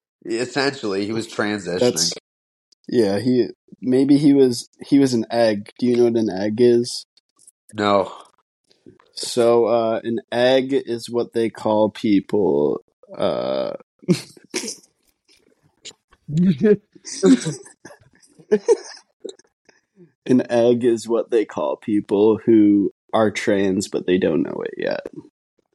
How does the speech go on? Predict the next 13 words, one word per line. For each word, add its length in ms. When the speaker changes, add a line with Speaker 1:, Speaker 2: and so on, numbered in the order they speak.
Speaker 1:
Oh. 160
Speaker 2:
Like, 600
they're, 140
they're, 100
<laughs> 220
they're 220
an 100
Speaker 1:
Well 200
Speaker 2:
egg 140
wait-, 260
waiting 480
to 80
hatch. 760